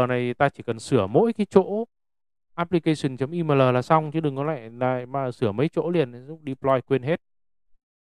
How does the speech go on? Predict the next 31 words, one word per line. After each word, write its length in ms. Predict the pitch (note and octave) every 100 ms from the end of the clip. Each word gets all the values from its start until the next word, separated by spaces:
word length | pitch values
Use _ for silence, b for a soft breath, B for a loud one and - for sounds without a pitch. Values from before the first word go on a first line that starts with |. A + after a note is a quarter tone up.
| _
Lỗi 140 | A#2+
toe 200 | C#3 C3
lòe 260 | G#2+ G#2 G2+
luôn. 180 | A#2+ G#2+ _ _ _ _ _ _ _ _ _ _ _
Rồi, 300 | B2+ C3+ G#2+ _ _ _
ờ, 400 | A#2 A#2 A#2 A2+ - _ _ _ _
bây 100 | -
giờ 120 | E3 D#3+
cần 320 | D3+ C#3 B2+
phải 280 | - A#2 G#2
có 180 | B2 D3
cái 100 | E3+
gì 220 | E3 C#3
nữa 80 | C#3
nhỉ? 140 | D#3 A#2+ - _ _ _ _ _ _ _
Ừm, 360 | A2 A2+ A2+ C3
mật 140 | D3
khẩu 300 | - D#3 A#2+
để 180 | G2 A2
kết 260 | G#2+ F#3 -
nối 180 | C#3+ D3+
vào 120 | F3+
database. 500 | D3 D3+ D3 D3 D#3+ - _ _ _ _ _
Đây. 240 | - C3 C3 - _ _ _ _ _
Mật 160 | - B2
khẩu 180 | C3 G#2
đây 200 | A#2+ C3 -
là 200 | - A2
nó 240 | A#2 B2+ C3
gọi 180 | C3 A2
là 160 | G#2